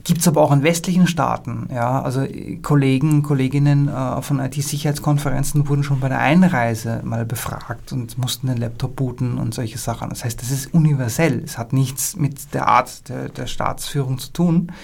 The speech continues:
sondern in diesen Objekten, an diesen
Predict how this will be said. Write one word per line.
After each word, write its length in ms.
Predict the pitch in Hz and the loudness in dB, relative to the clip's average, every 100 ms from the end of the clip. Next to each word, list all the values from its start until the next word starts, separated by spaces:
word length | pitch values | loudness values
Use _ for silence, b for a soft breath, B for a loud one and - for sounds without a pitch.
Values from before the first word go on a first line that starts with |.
| B B B | B B B
sondern 440 | 143 135 131 131 - | 0 2 2 -2 -2
in 100 | 151 | -2
diesen 240 | 151 139 156 | 0 2 2
Objekten, 680 | 147 131 127 - 160 160 | 2 0 -2 -2 0 0
an 120 | 147 | -2
diesen 480 | 127 123 131 127 - | -4 -2 -2 -2 -8